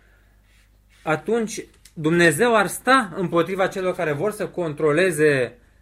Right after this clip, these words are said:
lumea, să ne ducă la această sclavie mondială și la această lepădare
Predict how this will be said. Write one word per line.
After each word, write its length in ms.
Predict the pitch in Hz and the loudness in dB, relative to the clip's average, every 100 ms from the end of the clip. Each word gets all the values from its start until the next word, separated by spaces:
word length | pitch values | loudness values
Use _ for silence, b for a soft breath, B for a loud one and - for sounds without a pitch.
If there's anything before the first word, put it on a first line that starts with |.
| b | b
lumea, 340 | 139 170 196 | -2 0 0
să 120 | 180 165 | -2 -4
ne 80 | |
ducă 200 | 156 185 | -4 -2
la 80 | 180 | 0
această 340 | 151 180 175 156 | 0 -2 -4 -6
sclavie 420 | - 151 139 180 | -2 -2 0 0
mondială 460 | 160 135 156 170 | -2 -2 -2 -2
și 120 | 147 156 | -4 -6
la 80 | |
această 340 | 139 165 160 147 | -6 -6 -6 -4
lepădare 960 | 139 139 139 127 147 170 139 113 - | -2 -2 -2 -2 2 2 2 -2 -8